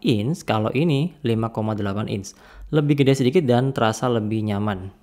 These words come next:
Dan baterainya lebih gedean ini dibandingkan baterai iPhone dua belas mini yang hanya sekitar dua ribu dua ratus dua puluh tujuh M A H. Jauh lebih kecil dibandingkan baterai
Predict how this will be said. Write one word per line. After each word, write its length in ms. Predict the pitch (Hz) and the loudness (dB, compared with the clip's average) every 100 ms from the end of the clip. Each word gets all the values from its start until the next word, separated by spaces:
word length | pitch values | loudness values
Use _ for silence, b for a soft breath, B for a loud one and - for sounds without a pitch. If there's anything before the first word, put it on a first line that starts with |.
| _ | _
Dan 240 | 117 113 | -2 2
baterainya 560 | 110 110 160 147 139 B B B B - | 0 0 2 2 0 B B B B 0
lebih 480 | 139 131 143 131 113 | 0 2 0 2 2
gedean 320 | 117 117 117 113 | 2 2 0 -2
ini 240 | 110 165 | 0 0
dibandingkan 560 | 127 110 104 123 135 127 | 0 0 -2 -2 -2 -2
baterai 560 | 101 98 120 107 101 | -2 -2 -4 -2 -4
iPhone 240 | 101 127 131 | -2 -2 2
dua 160 | 120 | 2
belas 240 | 120 123 165 | 2 0 0
mini 160 | 123 | 0
yang 320 | 110 117 127 120 | 0 0 -2 -2
hanya 320 | 123 135 160 | -2 -2 -2
sekitar 400 | 165 - 147 156 147 | -4 -4 -2 -2 2
dua 160 | 123 120 | 4 4
ribu 240 | 120 135 | 2 0
dua 160 | 120 110 | 0 0
ratus 320 | 104 127 - | -2 -4 -4
dua 80 | 107 | -4
puluh 160 | 113 | -2
tujuh 160 | 107 107 | -2 -2
M 80 | 117 | -2
A 40 | 110 | -2
H. 40 | - B B B B 123 | -4 B B B B 2
Jauh 480 | 151 165 175 170 170 | 6 8 6 4 2
lebih 320 | 147 139 139 | 0 0 -2
kecil 480 | - 143 151 170 - | 0 0 0 -4 -4
dibandingkan 560 | 113 104 104 120 127 | -2 0 -2 -2 -2
baterai 320 | 107 101 120 | -2 -2 -2